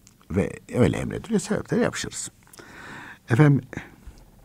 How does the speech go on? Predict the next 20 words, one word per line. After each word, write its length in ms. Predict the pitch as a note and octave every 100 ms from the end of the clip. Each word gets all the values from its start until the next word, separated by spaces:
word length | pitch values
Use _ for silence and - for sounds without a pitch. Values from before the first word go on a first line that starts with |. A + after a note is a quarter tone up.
| _ _ _ - _ - _ - - _ _ -
e, 200 | D2 C#2+
dinleyicimiz 460 | F2+ F2+ F2+ F2 E2+
bir 140 | F2+
de, 180 | G#2 G2+ - - - - - -
e, 60 | F#2+ E2+ E2 D2 D2 D2 C2 C2+
dedi 180 | G2 G#2
ki, 300 | - G2+ - - - _ _ _ _ _ _ _ _ _ - - _ _ _ -
namazda 340 | G2+ F2 D2 D2
Kade-i 400 | - D2 E2 D2+
Ahire'de 480 | C#2 - B1+ E2+ G#2+ - - - - - - _ _
Hanefi 300 | - D2+ D2+
mezhebinde 420 | C2+ - C2+ C2 B1+
olanlar 340 | C#2 C#2 E2+ -
Ettehiyyatı, 640 | - C#2+ C#2+ B1+ C#2 D#2+
Allahümme 400 | E2+ C2+ D2 C#2+
salli, 280 | - D2 D2
Allahümme 400 | F2+ D2+ C2 -
barik, 300 | C2 A2+ - - _ _ _ _ _ _ _ _ _ - - -
Rabbena 400 | F#2 D#2+ C2+ B1+
atina, 400 | B1+ - E2 A2